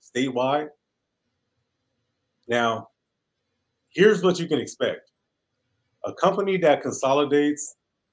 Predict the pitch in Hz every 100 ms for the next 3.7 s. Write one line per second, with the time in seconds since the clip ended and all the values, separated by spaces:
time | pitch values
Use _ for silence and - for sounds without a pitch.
0 | - 113 131 151 139 131 131 131 131 131
1 | 131 - _ _ _ _ _ _ _ _
2 | _ _ _ _ 131 143 147 - 147 131
3 | 127 113 127 117 92 87